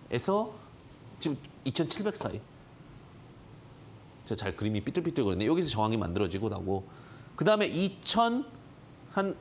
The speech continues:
삼백에서 이천사백 사이 지지대가 나왔잖아요. 요 사이의 흐름을 보셔야 되지 않을까, 코스피 기준으로는 이렇게 보여지고 있고요. 코스닥 기준으로는 지금 주가 파동에 의해서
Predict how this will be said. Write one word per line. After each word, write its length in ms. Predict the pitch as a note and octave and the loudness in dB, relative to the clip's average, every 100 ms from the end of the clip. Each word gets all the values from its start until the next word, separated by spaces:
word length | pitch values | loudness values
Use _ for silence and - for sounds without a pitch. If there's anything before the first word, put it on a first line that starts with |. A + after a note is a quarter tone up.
| - | -6
삼백에서 1120 | - A3+ A#3+ A3+ A3+ F#3+ E3+ D#3+ G#3 A#3 A#3+ - - - - - - - - - - - - C#3 | -2 0 2 4 6 6 4 4 4 4 0 -8 -20 -20 -20 -20 -20 -20 -20 -20 -20 -20 -6 -2
이천사백 640 | C3+ F3+ E3 A2+ A2+ A#2 | 2 4 4 2 2 0
사이 240 | - F2+ E2+ - - - - - - | -2 -2 -4 -6 -18 -20 -18 -18 -8
지지대가 380 | - A#2+ A#2 A2 | -2 0 2 2
나왔잖아요. 460 | F#2+ F#2+ F2+ F#2 - - - - - - - | 0 -6 -8 -10 -10 -14 -18 -18 -16 -10 4
요 380 | D3 G3+ G#3 G3 | 6 8 8 6
사이의 800 | F#3 E3+ D3+ C3 D#3 G3 G3+ G3+ - - - | 4 2 2 4 4 4 2 -2 -14 -18 -16
흐름을 680 | - F#3 E3 C#3 E3 G3 G3+ - - | 0 4 4 4 4 2 -2 -10 -6
보셔야 320 | - G#2 A#2+ | -2 2 4
되지 180 | G2 F#2 | 2 2
않을까, 480 | G#2 F2+ - F#2 F#2+ - | 0 -2 -4 -4 -4 -8
코스피 320 | - C3 - | -6 -4 -2
기준으로는 560 | A2 F#2+ G2 F#2+ F#2+ F#2+ - - - - | 0 0 -2 -2 -4 -6 -8 -16 -18 -8
이렇게 180 | - A#2 | -4 -2
보여지고 400 | G#2+ G2+ F2+ G#2+ | 4 4 4 0
있고요. 280 | B2+ - G2+ G#2+ - - - - - - | 0 0 -2 -4 -10 -12 -14 -18 -18 -8
코스닥 340 | - A#3+ C#4+ C4+ | 0 4 4 4
기준으로는 1040 | A#3 G#3 F#3+ F3+ G3 G#3 G3+ F#3 D3 A2+ | 4 6 6 6 6 6 6 6 6 4
지금 300 | A2 D3 E3+ | 2 4 4
주가 180 | D3 - | 4 4
파동에 360 | G3+ G3+ F3+ F3 | 4 4 4 6
의해서 540 | B2 B2 D#3+ G#3 A3 | 6 6 6 6 4